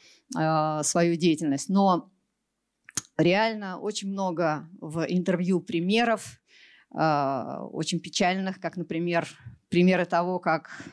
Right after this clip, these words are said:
э, преподаватели, например, отказываются брать дипломные работы, э, студентов, связанные с, э, протестами,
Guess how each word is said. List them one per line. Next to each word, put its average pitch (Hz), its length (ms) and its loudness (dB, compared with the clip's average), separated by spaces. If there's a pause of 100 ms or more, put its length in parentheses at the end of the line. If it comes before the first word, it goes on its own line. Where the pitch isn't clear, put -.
(440)
э, 156 240 4
преподаватели, 202 640 0
например, 180 360 -4
отказываются 165 920 -2
брать 160 640 0
дипломные 165 420 -2
работы, 156 580 -2 (340)
э, 151 240 2
студентов, 196 600 2
связанные 156 540 0
с, - 220 -2 (800)
э, 147 200 2
протестами, 175 960 0